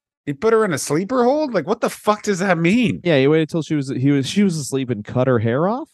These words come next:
Speaker 1: Yeah, but who is this fucking guy? What a fucking psycho.
Speaker 2: Okay, having sex on one side of a dark room with Hogan and Sherry Martel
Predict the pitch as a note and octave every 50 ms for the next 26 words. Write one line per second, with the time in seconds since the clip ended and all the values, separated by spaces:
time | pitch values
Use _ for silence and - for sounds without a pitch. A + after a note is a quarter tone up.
0 | _ _ _ _ _ _ - F3+ A3+ C#4 C#4 B3 F3 B2+ G2+ F#2+ - - C3+ G3
1 | G3 F3+ G#3+ A#3+ B3+ A#3 F#3+ F3 D#3 - - - C#3+ A2 - G#2+ F#2+ F#2 F2+ F2+
2 | E2+ D2+ - - E3 F#3 E3+ - - - - - A2+ - - G#2 - - - G#2+
3 | G2 G2 A2 - - C2 - - _ _ _ _ _ - D3 D#3 - - C#3+ B2+
4 | A#2 G#2+ G2 F#2+ A2+ C#3 D#3 G3+ A3 G#3+ G3+ - - G3 F#3+ G3 - - - -
5 | - C#3 C#3 C#3 C3+ C3+ C3+ C3+ C3 C3+ C3+ A2+ - A#2+ A#2 A#2 C3+ D#3 F3 F#3
6 | F#3+ F3+ G3 F3 D3 D3 D3+ D3 A#2 A2+ G2+ A#2+ B2 C3+ D#3 D#3+ _ - A2+ G#2
7 | G2+ G2+ G#2+ A#2+ A#2 G2+ F#2 - B2 C3 D3+ E3 E3 D#3 B2 A2+ A2 - C#3 C3
8 | C3+ C#3+ C#3 C3+ B2+ B2 C3 - - B2 G#2 F#2+ G2 G2 -